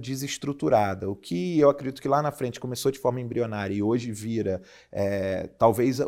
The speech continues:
a grande plataforma que as pessoas usam pra saber se uma empresa não apenas presta um bom serviço,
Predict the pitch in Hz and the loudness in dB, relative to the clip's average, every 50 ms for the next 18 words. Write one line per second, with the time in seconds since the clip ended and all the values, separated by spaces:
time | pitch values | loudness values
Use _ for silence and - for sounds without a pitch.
0 | - - - 120 127 113 101 98 127 135 160 196 190 175 - - 139 - - 117 | -4 -2 0 0 0 0 0 2 4 4 4 4 2 0 0 0 0 0 0 -2
1 | - 131 120 120 117 - 120 - - - 110 - - 120 120 117 113 107 117 110 | -2 -2 -2 -2 -4 -6 -8 -8 -6 -6 -8 -6 -4 -2 -2 -2 -2 -2 -2 -4
2 | 101 107 - - 113 107 - - 110 113 110 107 - 120 117 110 107 - - 110 | -4 -4 -4 -4 -4 -2 -2 -2 -2 -2 -2 -4 -4 -6 -8 -8 -8 -6 -4 -4
3 | 104 95 101 95 - - - - - _ - 127 147 170 180 170 180 - 151 147 | -2 -2 -4 -6 -6 -10 -18 -20 -20 _ -2 0 2 4 4 4 4 2 2 2
4 | 147 139 120 110 - - - - _ _ _ _ _ - 143 160 160 - 165 151 | 4 2 2 0 -2 -4 -10 -16 _ _ _ _ _ 12 12 12 12 10 6 0
5 | 135 131 135 - - 127 107 107 113 117 113 107 101 - - - | 0 0 0 0 0 0 0 0 0 0 0 0 0 0 -4 -8